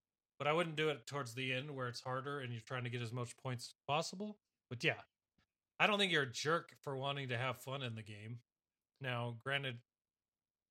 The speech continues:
if there's a possibility it hurts your guild, maybe.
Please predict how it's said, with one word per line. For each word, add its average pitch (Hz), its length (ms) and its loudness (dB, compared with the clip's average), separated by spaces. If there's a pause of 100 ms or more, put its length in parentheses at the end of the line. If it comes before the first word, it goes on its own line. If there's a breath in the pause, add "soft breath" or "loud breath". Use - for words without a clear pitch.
(420)
if 139 100 -12
there's 151 160 -2
a 147 40 -2
possibility 185 600 4
it 120 60 0
hurts 120 260 -6
your 113 80 -12
guild, 117 320 -4 (1080)
maybe. 131 600 2